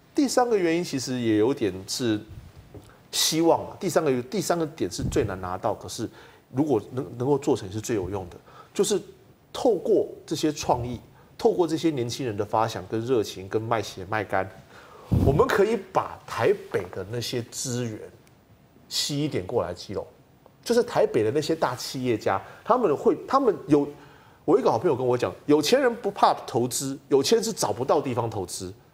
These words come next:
他们找不到好的投资标的。所以为什么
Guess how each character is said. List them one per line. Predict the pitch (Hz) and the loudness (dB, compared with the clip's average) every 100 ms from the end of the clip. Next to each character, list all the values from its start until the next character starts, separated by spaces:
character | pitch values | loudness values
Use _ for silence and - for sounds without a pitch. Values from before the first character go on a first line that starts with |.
| _ | _
他 | - | 0
们 | 226 196 | 2 2
找 | - 107 | 0 0
不 | 147 | 0
到 | 226 156 - - - | 2 2 -2 -14 -10
好 | - 120 95 | 0 0 0
的 | 107 | -2
投 | 113 113 | -2 -4
资 | 127 | -4
标 | 120 110 | 0 0
的。 | 110 98 - - | 0 -6 -16 -10
所 | - 262 | 0 4
以 | |
为 | 269 | 4
什 | - | 2
么 | 123 | 0